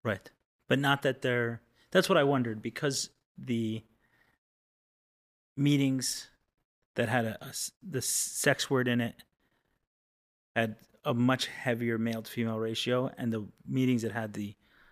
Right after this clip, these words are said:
a love term in there, those sex and Love Addicts Anonymous, for example, or love addiction, they would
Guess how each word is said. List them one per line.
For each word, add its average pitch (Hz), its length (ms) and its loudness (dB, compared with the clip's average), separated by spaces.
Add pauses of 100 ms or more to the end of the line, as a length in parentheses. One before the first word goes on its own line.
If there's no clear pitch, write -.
(220)
a - 80 -2
love 123 520 4
term 110 420 0
in 127 140 2
there, 107 280 -2 (1120)
those - 280 -14 (120)
sex - 340 2
and 113 140 4
Love 113 160 -2
Addicts 110 280 -6
Anonymous, 107 400 -6
for 107 140 -2
example, 104 440 -4
or 101 60 -2
love 107 220 -2
addiction, 107 340 -8 (500)
they 123 180 6
would 113 380 4